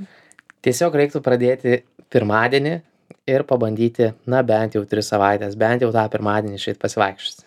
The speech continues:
Ir pamatysit, kad ketvirtą savaitę jūs jau to pirmadienio laukiat.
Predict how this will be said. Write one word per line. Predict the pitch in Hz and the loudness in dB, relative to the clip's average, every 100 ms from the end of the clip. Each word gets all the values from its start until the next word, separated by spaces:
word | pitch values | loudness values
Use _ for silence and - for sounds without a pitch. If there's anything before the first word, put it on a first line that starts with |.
| 120 | -6
Ir | 120 | -6
pamatysit, | 113 107 117 117 - | -8 -10 -10 -12 -14
kad | - - | -16 -14
ketvirtą | - 113 151 - | -18 -16 -14 -12
savaitę | - 147 160 165 - _ | -8 -4 -2 -2 -8 _
jūs | 131 - | -10 -8
jau | 110 | -4
to | 104 101 | -4 -2
pirmadienio | 104 101 95 98 104 107 | -4 -4 -6 -6 -4 -2
laukiat. | 98 101 _ | -2 -4 _